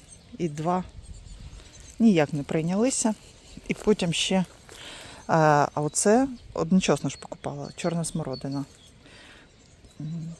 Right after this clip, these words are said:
титанія, титанія і аметист. Теж хтось під'їдає трошки її, чи вона хворіє.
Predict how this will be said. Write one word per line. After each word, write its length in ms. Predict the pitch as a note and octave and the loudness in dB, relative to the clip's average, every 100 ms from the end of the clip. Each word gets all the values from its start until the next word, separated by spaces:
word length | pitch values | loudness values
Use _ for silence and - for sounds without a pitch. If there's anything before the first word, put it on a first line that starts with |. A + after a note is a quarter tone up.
| - | -10
титанія, 500 | D#3 - E3 D#3 D3+ | -6 -2 0 0 -2
титанія 720 | - - G3+ A#3+ A#3+ A3 G#3+ G3+ - - - - - - | -6 -4 2 6 8 6 2 -2 -10 -20 -18 -16 -14 -2
і 200 | F3 E3 | 0 0
аметист. 580 | - D#3+ D#3 C3+ - - - - - - - - - - - - - - | -2 -2 -2 -4 -6 -10 -16 -18 -16 -14 -14 -12 -10 -10 -8 -8 -10 -8
Теж 200 | - D3+ | -2 -2
хтось 240 | - G3+ - | 0 -4 -4
під'їдає 600 | - F#3+ G3+ G3+ A#3+ A#3+ | -4 -2 0 2 0 0
трошки 440 | A#3+ A#3 - - | 0 -2 -2 -2
її, 140 | G#3 G3+ | -2 -2
чи 140 | G#3+ | -2
вона 180 | G3+ G3 | -2 -2
хворіє. 560 | - F#3+ G3+ A3+ A3+ | -4 -4 0 2 0